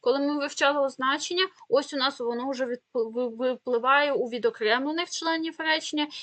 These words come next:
і випливає навіть у підрядної означальної частини: чи з'ясування, чи обставин, те саме обставин. Тобто все дуже взаємопов'язане. Якщо це ви структуруєте в себе в голові, у вас все вдасться,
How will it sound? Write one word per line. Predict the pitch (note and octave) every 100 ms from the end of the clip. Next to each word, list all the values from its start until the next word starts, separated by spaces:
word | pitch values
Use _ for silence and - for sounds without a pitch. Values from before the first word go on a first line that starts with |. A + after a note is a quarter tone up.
| -
і | C#4
випливає | D4 C#4 B3+ A#3 B3+ C#4+
навіть | B3+ C4 C#4
у | C4
підрядної | - G#3+ A#3+ A#3+ B3
означальної | B3 C4+ B3+ C4 A#3+ B3
частини: | B3 B3 - A3 G#3 G#3
чи | -
з'ясування, | G#3+ A3 - C4+ C#4 D4
чи | C4 B3+
обставин, | B3 - G3+ G#3+ A3
те | A#3
саме | A3+ C4+ C#4
обставин. | A#3+ - A3+ A#3 A#3 - - -
Тобто | B3+ C4+
все | - D#4+
дуже | C#4+ D#4 C#4
взаємопов'язане. | B3+ B3+ B3+ B3 A#3 C4+ G4 G4
Якщо | C#4 - C#4
це | C#4+
ви | B3+ B3+
структуруєте | - B3+ A#3+ C4+ C4 B3+ B3
в | A3
себе | - A3+
в | A3 A3+
голові, | - B3+ D#4+ A4+ - - -
у |
вас | B3 A#3+
все | - B3+
вдасться, | A#3+ A3+ A3 D4 G#4+ -